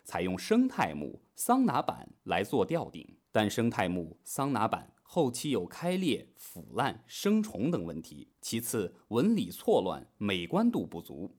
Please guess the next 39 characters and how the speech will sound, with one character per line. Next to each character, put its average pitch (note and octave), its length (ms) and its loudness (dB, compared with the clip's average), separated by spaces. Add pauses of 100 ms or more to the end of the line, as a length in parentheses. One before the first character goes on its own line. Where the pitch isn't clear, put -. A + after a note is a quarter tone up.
(300)
为 D3 160 10
了 B2+ 120 10
解 G#2+ 240 4
决 A2+ 160 4
这 B2 120 2
些 A2 140 2
问 F#2+ 160 4
题， D#2+ 360 -8 (220)
雅 G#2 200 6
巢 G#2+ 300 4
在 A#2 200 4
二 B2 220 6
零 A#2+ 160 4
零 A#2+ 160 2
三 G#3 220 2
年 D#2+ 260 0 (160)
投 A2+ 240 2
资 C3 140 0
了 A2 100 2
第 G#2 240 -6
一 F3+ 160 -4
家 E3+ 220 4
金 B3 300 6
属 F2 200 -4
加 - 180 2
工 G#2 160 -2
厂， - 300 -8 (240)
但 G#2+ 160 2
是 G2 80 -4
国 F2 240 0
内 F#2+ 200 2
并 B2 360 -2
没 F#2 140 0
有 E2+ 120 2
木 F#2+ 200 0
纹 F2 140 -2
原 F2+ 180 -4
材 - 180 -6
料， F2+ 240 -2